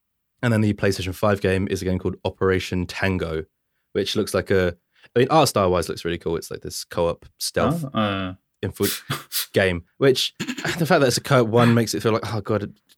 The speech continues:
Speaker 1: co-op at the moment, it's not really for me. But the other two, specifically Squadrons, I'm not a big fan of, like, dogfighting games,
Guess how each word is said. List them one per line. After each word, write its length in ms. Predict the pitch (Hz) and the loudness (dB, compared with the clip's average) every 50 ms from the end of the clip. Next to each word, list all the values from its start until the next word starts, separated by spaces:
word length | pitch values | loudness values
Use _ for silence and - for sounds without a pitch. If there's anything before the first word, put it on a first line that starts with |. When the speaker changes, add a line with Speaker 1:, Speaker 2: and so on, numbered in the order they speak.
| - | -4
Speaker 1:
co-op 240 | - 120 110 104 - | 2 2 4 4 2
at 60 | - | 0
the 60 | - | -2
moment, 200 | 101 98 95 98 | 0 0 0 -2
it's 100 | - - | -2 -6
not 80 | - - | -6 -4
really 140 | 95 95 92 | -4 -4 -4
for 120 | - - | -2 0
me. 100 | 127 113 | 0 0
But 400 | 101 - - 170 139 101 - - _ _ _ _ _ _ - | 0 2 2 4 4 4 2 -2 _ _ _ _ _ _ 4
the 60 | 147 | 6
other 140 | 135 123 117 | 6 6 4
two, 320 | - 110 92 87 87 - _ - | 4 4 2 2 2 -2 _ -16
specifically 420 | - - - 190 196 156 92 120 | -6 -2 2 4 4 4 4 2
Squadrons, 720 | - - - - - 131 117 - 101 95 95 90 87 - - _ _ _ _ _ _ _ _ _ _ - | 0 -2 -2 2 2 2 2 2 2 0 0 -2 -4 -8 -12 _ _ _ _ _ _ _ _ _ _ 4
I'm 220 | 156 165 170 170 | 6 8 8 8
not 140 | 170 156 123 | 8 8 8
a 40 | 127 | 6
big 180 | 120 131 120 - | 6 4 4 4
fan 340 | - 127 120 123 120 120 | 4 4 4 6 4 4
of, 140 | - 107 104 | 2 2 2
like, 200 | 110 107 - - | 2 0 0 0
dogfighting 560 | - 120 107 101 - - - 107 107 104 98 | 2 2 2 2 2 0 0 0 0 0 0
games, 460 | 95 104 101 101 101 104 101 101 - | 0 0 0 0 0 -2 -2 -4 -6